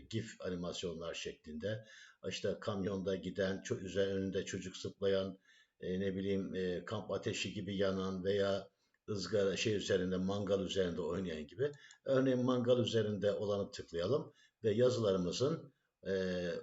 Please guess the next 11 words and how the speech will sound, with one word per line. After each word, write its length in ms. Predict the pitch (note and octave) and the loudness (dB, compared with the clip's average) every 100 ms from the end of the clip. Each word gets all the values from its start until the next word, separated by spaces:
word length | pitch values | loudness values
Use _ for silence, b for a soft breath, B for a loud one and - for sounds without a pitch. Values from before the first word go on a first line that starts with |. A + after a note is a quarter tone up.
| - | 0
o 140 | C#3+ | 2
şekilde 340 | A#2 A2+ G#2 C#3+ | 4 2 0 0
oluşmasını 520 | B2 G#2+ A#2 A2+ A2+ | 2 0 0 0 0
isteyelim. 400 | - E2+ D2 - _ B B B - B2 | -2 -4 -8 -10 _ B B B -4 2
E, 40 | A#2 A2 G#2 G2 F#2+ - - _ _ _ _ _ _ _ - | 4 4 2 0 -2 -8 -16 _ _ _ _ _ _ _ -12
sembol, 560 | - C#3+ C3+ C3+ D3 C3+ | -2 2 2 6 4 4
e, 140 | G2+ | 0
harf 260 | A2 D3 - | 2 2 2
sembolü 420 | B2+ G#2 G2+ F2+ | 0 2 0 0
seçtikten 520 | - F#2+ - F#2 - | 0 -2 -2 -4 -4
sonra 500 | - F#2+ B2+ D#3+ B | -4 -2 0 0 B